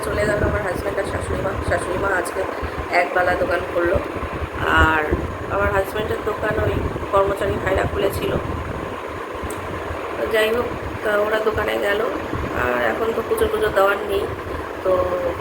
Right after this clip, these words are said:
কালকে শ্রাদ্ধ, তো পরশু দিনকারে মানে নিয়ম ভঙ্গ আর কি, মৎস্যমুখী, তো ওই দিনকারে মাছ টাছ খেতে পারবো আমরা। তো আজকে তো হয়ে গেল কাজ। মাঝখানে একদিন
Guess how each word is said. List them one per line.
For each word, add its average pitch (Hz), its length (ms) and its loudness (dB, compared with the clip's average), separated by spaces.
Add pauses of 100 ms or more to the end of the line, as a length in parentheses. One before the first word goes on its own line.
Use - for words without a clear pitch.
(100)
কালকে 202 320 2 (140)
শ্রাদ্ধ, 208 340 0 (580)
তো - 80 -2 (140)
পরশু 349 420 2
দিনকারে 294 460 0 (340)
মানে 190 260 4
নিয়ম 202 260 4 (160)
ভঙ্গ 185 260 0
আর 180 120 4 (120)
কি, - 80 -2
মৎস্যমুখী, 190 720 0 (520)
তো 190 100 2
ওই 190 140 6
দিনকারে 233 400 0
মাছ 185 300 2
টাছ 190 120 0 (120)
খেতে 170 220 -2
পারবো 165 240 0
আমরা। 165 280 0 (640)
তো 190 60 -2
আজকে - 320 -2
তো 196 140 4
হয়ে 185 260 4
গেল 196 160 2 (160)
কাজ। 196 220 2 (840)
মাঝখানে 214 440 2
একদিন 294 280 -2